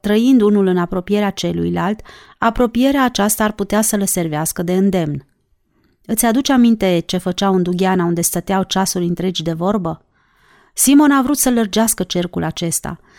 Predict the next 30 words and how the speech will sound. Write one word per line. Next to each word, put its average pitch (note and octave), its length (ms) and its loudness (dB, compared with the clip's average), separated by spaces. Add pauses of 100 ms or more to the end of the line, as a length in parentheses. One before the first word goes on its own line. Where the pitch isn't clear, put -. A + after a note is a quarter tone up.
(160)
să - 160 -2
atragă A#3+ 360 0
și A#3+ 180 -2
alți A#3+ 240 0
oameni F3+ 260 2
devotați E3+ 600 -4
ale F#3 200 -4
căror G#3 300 -2
idei G3+ 360 2
în F#3+ 140 2
duh F3+ 240 -2 (500)
și - 200 -2
faptă F#3+ 600 -4
să - 160 -2
fie G#3+ 220 0
asemănătoare. G#3 880 -2 (1120)
"Dar G3 260 -2
cercul B3 460 0
prevăzut F3 480 -2
de G3 80 -2
el F#3+ 320 0
a G#3 100 -2
devenit F#3 400 -2
ceva G3 240 0
mai G3+ 160 2
mare A3 280 2
decât E3 300 -6
ar E3 80 -4
fi - 140 -8
trebuit?" G3 640 -4